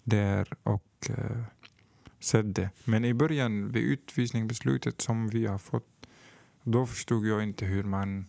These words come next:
skulle ge oss något sånt efter så, så långt, liksom, period här i Sverige. Ehm,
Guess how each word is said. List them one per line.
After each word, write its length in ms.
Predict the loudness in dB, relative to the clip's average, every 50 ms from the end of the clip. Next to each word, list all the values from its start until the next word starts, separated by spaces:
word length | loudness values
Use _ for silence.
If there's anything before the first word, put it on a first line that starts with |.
| -14 -20 _ _ _ _ _ _ _ _ _ _
skulle 540 | -8 0 0 2 2 2 0 0 0 -2 -4 -6 _
ge 260 | -2 0 0 2 2 0
oss 240 | 0 -2 -4 -4
något 180 | -6 -6 -6 -4
sånt 280 | -4 -4 -2 -4 -4 -6
efter 240 | -8 -8 -6 -4
så, 480 | -4 -2 -2 -2 -2 -2 -2 -4 -6 -8 -10 -10 -12 -12
så 280 | -12 -10 -8 -4 -2 0
långt, 500 | 0 2 0 0 -2 -6 -8 _ -10 -10
liksom, 260 | -8 -6 -6 -6 -6 -10 -12 -16 _ -20 -20 -18 -16 -16 -16 -16 -16 -20 -20 -20 -18 -2
period 380 | 0 2 4 4 2 2 2 2
här 140 | 0 0 -2
i 40 | -4
Sverige. 360 | -6 -6 -6 -4 -4 -6 -8 -10 -16 _ _ _ _ _ _ _ _ -4
Ehm, 640 | -2 0 2 2 2 2 0 0 0 -2 -2 -4 -6